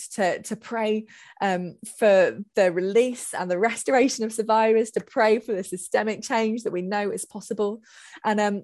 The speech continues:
in order to do that, please do sign up again on our website, I J M U K dot org, and you can sign up to have prayer updates emailed straight to your inbox, the really specific prayer needs of this work.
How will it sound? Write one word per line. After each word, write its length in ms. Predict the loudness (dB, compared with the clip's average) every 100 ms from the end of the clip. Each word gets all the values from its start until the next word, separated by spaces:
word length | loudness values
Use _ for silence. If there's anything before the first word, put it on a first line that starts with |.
| 2
in 100 | 4
order 180 | 4
to 120 | 2 -2
do 220 | -2 0
that, 200 | 0 -2
please 280 | -4 -4 -4
do 160 | -6
sign 360 | -4 -2 0 0
up 220 | -2 -2
again 240 | -2 -2
on 80 | 0
our 100 | -2
website, 520 | -2 -2 -4 -6 -4 -4
I 160 | -4
J 200 | -2 -2
M 160 | -4 -6
U 100 | -8
K 240 | -8 -8
dot 160 | -4 -4
org, 240 | -4 -6 -8 _ -20 -10
and 100 | -4
you 60 | -4
can 160 | -4
sign 260 | -4 -2 0
up 160 | -2 -4
to 80 |
have 260 | -6 -4 -4 _ _ _
prayer 320 | -2 2 2
updates 380 | 2 2 0 0 -4
emailed 320 | -4 0 0
straight 360 | -2 -4 -4 -4
to 100 | -6
your 100 | -6
inbox, 360 | -2 -2 -2 -6
the 80 |
really 360 | -2 2 2 0
specific 760 | -6 -10 -8 -4 -2 -2 -4 -4
prayer 320 | -4 -2 0
needs 320 | -2 -6 -6
of 180 | -6 -4
this 220 | -6 -6
work. 280 | -6 -6 -8